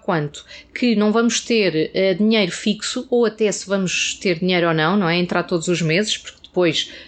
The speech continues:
eh, não, não vai ser do mesmo processo como antigamente, não é? Todos os meses a receber naquele dia. Eh, o que uma pessoa tem que começar logo por fazer de imediato, eh, e ainda há pouco tempo falei isso com uma, com uma pessoa,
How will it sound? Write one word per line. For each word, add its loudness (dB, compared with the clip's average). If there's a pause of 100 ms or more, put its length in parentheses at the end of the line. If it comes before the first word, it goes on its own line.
eh, 2
não, 2
não 2
vai 0
ser -2
do -4
mesmo 0
processo -2
como -2
antigamente, -2
não 0
é? 0
Todos -2
os -2
meses 0
a -2
receber 0
naquele -2
dia. 0 (480)
Eh, 2
o -2
que -4
uma 2
pessoa 0
tem 2
que -4
começar 0
logo 0
por -4
fazer -2
de -8
imediato, 0 (340)
eh, 2
e 2
ainda 2
há 2
pouco -8
tempo 0
falei 0
isso -2
com -4
uma, 2
com -4
uma 0
pessoa, 0